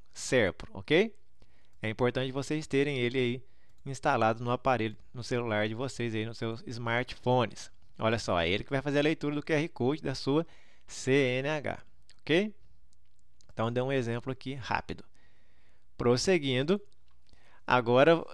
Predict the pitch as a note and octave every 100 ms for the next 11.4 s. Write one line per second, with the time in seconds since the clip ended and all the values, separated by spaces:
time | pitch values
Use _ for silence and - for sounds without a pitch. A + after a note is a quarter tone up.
0 | F#2+ - - C3 - B2+ C3 C3+ A#2 C3
1 | C#3+ - C#3 C#3+ C#3 B2 D3 C#3+ C#3 -
2 | C#3 G#2 B2 D3+ - C#3+ D#3 E3+ E3+ B2+
3 | F2 - - - C3 B2 D#3+ F3+ D#3+ B2+
4 | - C3 C#3+ D3 C3 C3 C#3 D3+ E3 D3
5 | - C3+ D#3+ - - - - C#3 C3+ -
6 | C#3 - C#3+ - D3 C#3 C#3 C#3 C3 C3
7 | C3 B2+ A#2+ B2+ B2 A#2 A#2+ A#2 C3+ B2+
8 | B2 A#2 D3 D3+ - C#3+ B2 B2 D#3 -
9 | - - - B2 B2 C#3 C3 C#3 C3+ C#3+
10 | - - - A2 C#3+ C3+ A#2+ D3 F#3+ F#3+
11 | - C#3+ D3 D3